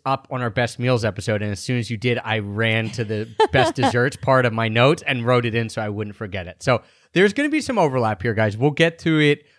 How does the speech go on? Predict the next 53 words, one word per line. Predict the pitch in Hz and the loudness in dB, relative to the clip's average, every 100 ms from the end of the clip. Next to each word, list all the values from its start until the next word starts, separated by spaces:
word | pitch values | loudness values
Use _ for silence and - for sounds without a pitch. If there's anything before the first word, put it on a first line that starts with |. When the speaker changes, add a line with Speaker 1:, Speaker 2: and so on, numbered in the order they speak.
| _ | _
Speaker 1:
when | 123 131 127 120 120 _ | -2 0 0 -4 -8 _
Speaker 2:
Sure. | - 233 | -2 2
Speaker 1:
it's | 170 | 2
much | 127 117 | 2 -2
higher | 113 107 101 | 2 2 2
on | |
my | 95 | -2
list, | 90 87 - | -8 -10 -10
so | |
we'll | 90 | -10
get | 90 85 | -10 -10
to | 92 | -12
it | 85 | -10
then. | 87 82 _ _ _ _ - | -12 -14 _ _ _ _ -2
My | 139 180 | 0 2
number | 226 226 | 2 2
seven | 220 202 165 | 2 0 0
isn't | 196 175 202 | 0 2 0
ice | 160 156 - | 2 0 0
cream, | 143 139 | -2 0
one | 151 | 2
of | 156 | 2
the | 151 | 0
few | - 185 | 0 -2
non-ice | 165 156 165 170 156 151 - | 0 2 2 0 0 0 0
cream | - 139 | 0 0
desserts | 127 127 127 - | 2 2 2 2
that | 135 | -2
we | 127 113 | 0 2
had. | 113 113 110 - _ - | 4 4 2 -4 _ -2
Well, | 127 110 | 0 0
we | 117 | -4
had | 147 | -4
a | |
lot | 120 117 | -2 -2
of | 98 | -4
non-ice | 98 90 90 - | -10 -10 -12 -12
cream | 104 | -12
desserts. | 98 104 - | -8 -8 -6
One | 147 | -4
of | 131 | -4
the | |
few | - 135 117 | -6 -10 -10
best | - 175 180 - - | -4 2 2 2 -4
ice, | 123 117 - | -4 -4 -8
non-ice | 120 107 104 101 | -6 -4 -4 -6
cream | 107 | -8
desserts | 101 101 98 | -8 -8 -8
we | 107 | -8
had | |
in | 92 | -6
twenty | 107 101 | -6 -6
nineteen. | 98 113 | -4 -4